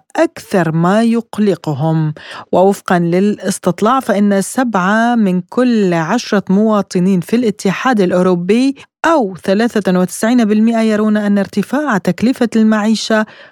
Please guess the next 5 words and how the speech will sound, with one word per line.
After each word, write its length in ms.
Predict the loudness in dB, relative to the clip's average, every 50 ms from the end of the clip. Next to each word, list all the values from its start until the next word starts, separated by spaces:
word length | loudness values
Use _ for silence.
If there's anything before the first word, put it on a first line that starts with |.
| _
هو 360 | -2 0 2 4 4 2 2 2
مصدر 560 | 0 0 0 -2 -4 -4 -2 -2 0 0 0
القلق 720 | -2 -4 -8 _ _ -4 -2 0 2 2 0 -2 -4 -4 -2
الأكثر 960 | 0 0 -2 -4 _ -4 -4 -4 -4 -4 -14 -6 -2 0 0 0 0 -2 -6 _ -20 -20 -18 _ -2
إلحاحًا، 760 | 0 0 0 0 0 0 -2 -2 -4 -4 -4 -2 0 0 -2